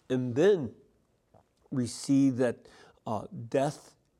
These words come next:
is used as an ally where people who want to use mercy killing, they ident-, they're so allied to death, God's enemy,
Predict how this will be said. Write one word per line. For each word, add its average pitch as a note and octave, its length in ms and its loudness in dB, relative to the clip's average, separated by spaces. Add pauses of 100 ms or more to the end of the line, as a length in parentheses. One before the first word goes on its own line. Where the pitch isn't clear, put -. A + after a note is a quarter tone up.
(140)
is B2+ 360 0
used C3+ 320 0
as B2 180 -2
an B2 120 0
ally C#3 380 0 (280)
where D#3 120 -2
people E3+ 460 -6
who E3 160 -6
want D3+ 380 -4
to F3 100 -12
use D#3 380 -6 (120)
mercy G#3+ 720 -4
killing, A2+ 440 -4 (760)
they D#3 200 2
ident-, D3 640 -4 (200)
they're C#3+ 240 2
so C#4 520 0
allied E3 760 -2
to - 120 -10
death, C#3+ 600 -8 (1300)
God's C3+ 420 -2
enemy, D3 400 -2